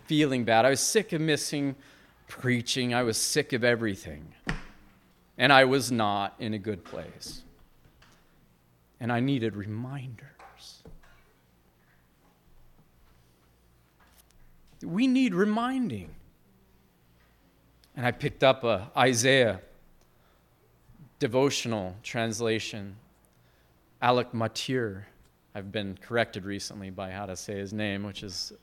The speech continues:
a helpful thing. And he talks about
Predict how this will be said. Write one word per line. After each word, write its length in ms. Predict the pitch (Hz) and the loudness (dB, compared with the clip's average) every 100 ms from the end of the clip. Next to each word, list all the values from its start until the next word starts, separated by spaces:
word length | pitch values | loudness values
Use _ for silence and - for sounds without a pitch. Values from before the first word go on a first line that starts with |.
| - | -14
a 100 | 101 | -6
helpful 340 | 104 107 107 | -6 -6 -10
thing. 280 | 95 107 110 - _ - - - - - _ _ _ _ _ _ _ - | -8 -8 -10 -14 _ -20 -20 -20 -20 -20 _ _ _ _ _ _ _ -10
And 100 | 127 | -8
he 80 | |
talks 400 | 127 - 160 160 | -6 0 0 0
about 760 | 147 123 110 107 104 110 - - | -4 -2 0 0 -2 -6 -14 -18